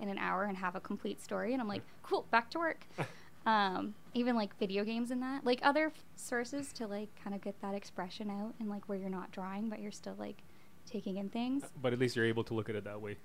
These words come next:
Speaker 2: You're tricking your mind into
Speaker 1: Yeah, I trick my mind to being
Speaker 2: Yeah.
Speaker 1: like, "No, this is good. I've earned this."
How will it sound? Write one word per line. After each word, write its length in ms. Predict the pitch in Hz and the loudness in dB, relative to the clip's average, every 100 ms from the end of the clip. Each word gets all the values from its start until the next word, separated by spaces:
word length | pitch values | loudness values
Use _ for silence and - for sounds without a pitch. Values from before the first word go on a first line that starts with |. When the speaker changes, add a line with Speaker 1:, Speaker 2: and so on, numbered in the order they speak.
| - | -2
Speaker 2:
You're 100 | 113 | 0
tricking 320 | - 147 123 | 2 0 4
your 80 | 113 | 4
mind 320 | 110 110 107 | 4 2 4
into 140 | 107 | 6
Speaker 1:
Yeah, 120 | 247 196 | 8 8
I 40 | |
trick 300 | 196 - 294 | 4 4 6
my 140 | 302 | 8
mind 260 | 294 233 240 | 8 6 4
to 80 | - | 2
being 140 | 214 | 0
Speaker 2:
Yeah. 60 | 214 | 2
Speaker 1:
like, 200 | 196 196 | 0 4
"No, 180 | 247 233 | 4 6
this 280 | 269 - | 4 2
is 120 | - 269 | -4 4
good. 140 | 277 | 6
I've 160 | 196 208 | 6 6
earned 340 | 254 254 214 | 6 6 4
this." 400 | 208 240 262 - | 2 2 0 -8